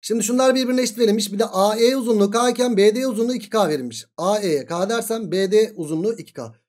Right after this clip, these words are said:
Hocam burası iki K. Hmm. Ben şunu biliyorum.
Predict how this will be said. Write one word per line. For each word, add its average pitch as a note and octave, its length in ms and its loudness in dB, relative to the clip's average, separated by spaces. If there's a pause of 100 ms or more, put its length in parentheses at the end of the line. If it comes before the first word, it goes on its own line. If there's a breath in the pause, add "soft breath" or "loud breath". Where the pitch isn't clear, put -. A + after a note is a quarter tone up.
(140)
Hocam F#3+ 320 -2
burası G3 240 -2
iki - 140 -14
K. A2 200 -16 (220)
Hmm. G3 420 -6 (400 soft breath)
Ben F3+ 120 0
şunu A3+ 220 -4
biliyorum. G3 320 -2